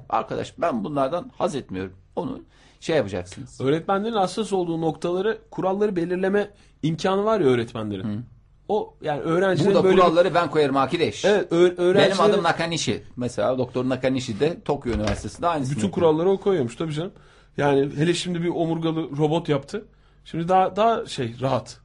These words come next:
Speaker 1: Yolu
Speaker 2: Hı.
Speaker 1: ve bahtı açık diye düşünüyorum Doktor Nakanishi'nin. E,
Speaker 2: Öğrencilerin böyle bir durumu yok ama.
Speaker 1: Hı.
Speaker 2: Yani kura-,
Speaker 1: Evet.
Speaker 2: bir desin bakalım mesela benim de mesela bir öğretmenim vardı üniversitede. Hesap makineli saat takardı ve hesabını orada yapardı.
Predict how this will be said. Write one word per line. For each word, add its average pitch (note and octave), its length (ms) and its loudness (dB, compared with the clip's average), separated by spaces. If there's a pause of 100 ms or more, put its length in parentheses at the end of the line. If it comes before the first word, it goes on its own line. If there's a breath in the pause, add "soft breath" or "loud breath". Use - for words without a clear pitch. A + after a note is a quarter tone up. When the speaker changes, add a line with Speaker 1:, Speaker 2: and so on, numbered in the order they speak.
Speaker 1:
Yolu A#2+ 220 2
Speaker 2:
Hı. - 40 2
Speaker 1:
ve B2 100 2
bahtı A#2+ 300 0
açık C3+ 300 -6
diye A#2+ 140 0
düşünüyorum G2+ 580 -4
Doktor A2 300 0
Nakanishi'nin. A2+ 880 -2 (420 loud breath)
E, - 80 -6 (480)
Speaker 2:
Öğrencilerin E3+ 580 4
böyle F#3 180 4
bir F#3 80 -6
durumu G3 200 -2
yok G#3+ 160 -2
ama. G#2+ 120 -6
Speaker 1:
Hı. - 260 -18 (500)
Speaker 2:
Yani G#2+ 220 -4
kura-, C#3 160 0
Speaker 1:
Evet. - 140 -2 (240 loud breath)
Speaker 2:
bir D3+ 80 2
desin F#3 280 0
bakalım C#3 260 0
mesela C3+ 360 -2 (240 soft breath)
benim E3+ 240 0
de D#3+ 60 -2
mesela D3+ 360 -2
bir D#3 80 -6
öğretmenim D3+ 480 0
vardı A2+ 240 -4
üniversitede. A#2+ 580 -6 (260 soft breath)
Hesap C3 300 -4
makineli C3 300 -4
saat E3+ 440 -4
takardı A#2 520 -8 (340 soft breath)
ve G3+ 100 -2
hesabını E3+ 420 -2
orada F#3 220 2
yapardı. F#2 380 -8